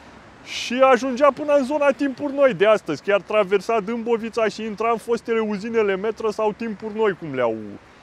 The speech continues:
cum le-au cunoscut, uh, părinții noștri.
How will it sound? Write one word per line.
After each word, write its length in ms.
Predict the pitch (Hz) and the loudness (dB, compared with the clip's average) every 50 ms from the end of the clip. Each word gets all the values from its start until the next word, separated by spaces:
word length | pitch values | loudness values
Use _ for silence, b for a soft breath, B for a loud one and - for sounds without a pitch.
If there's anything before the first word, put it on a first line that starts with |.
| B B B - - - | B B B -18 -8 -4
cum 120 | 185 185 | -2 2
le-au 220 | 190 196 190 190 170 | 6 8 8 6 6
cunoscut, 640 | - 196 185 185 185 170 - - - 196 151 - | 2 0 2 2 2 2 0 -2 -6 -6 -6 -6
uh, 260 | - 180 175 165 160 151 139 - | -4 0 0 0 0 -2 -4 -2
părinții 400 | - 175 175 185 180 165 - 170 | 0 2 2 2 0 -2 -4 -4
noștri. 460 | 170 202 220 226 - 262 277 294 285 | -2 -2 -2 -2 -2 -4 -4 -4 -4